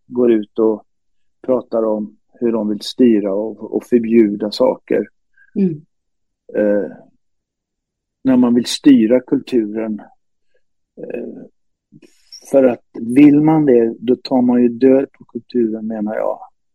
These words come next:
Speaker 1: Och då kommer man inte få ett gott samhälle, samhälle. Man kommer att få ett, eh,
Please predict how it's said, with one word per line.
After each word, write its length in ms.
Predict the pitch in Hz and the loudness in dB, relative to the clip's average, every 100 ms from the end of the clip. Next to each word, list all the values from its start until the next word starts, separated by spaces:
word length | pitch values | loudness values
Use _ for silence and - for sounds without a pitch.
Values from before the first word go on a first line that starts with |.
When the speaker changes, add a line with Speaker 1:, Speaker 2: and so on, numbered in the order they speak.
| _ _ _ _ _ | _ _ _ _ _
Speaker 1:
Och 120 | - 120 | 0 4
då 120 | 120 | 4
kommer 320 | - 127 117 | 2 2 4
man 140 | 117 | 4
inte 160 | 117 113 - | 2 -2 0
få 160 | 127 120 | 2 2
ett 120 | - | 0
gott 280 | 110 - - | -8 -6 -4
samhälle, 520 | 123 110 107 110 104 _ - | -2 -2 -4 -6 -10 _ -4
samhälle. 480 | 131 107 110 110 113 | -2 -2 -4 -6 -6
Man 160 | 113 | -6
kommer 260 | 107 123 120 | -4 0 2
att 140 | 110 | 0
få 200 | - 117 | -2 -2
ett, 300 | 107 _ - | -2 _ -4
eh, 220 | 117 113 | -2 -2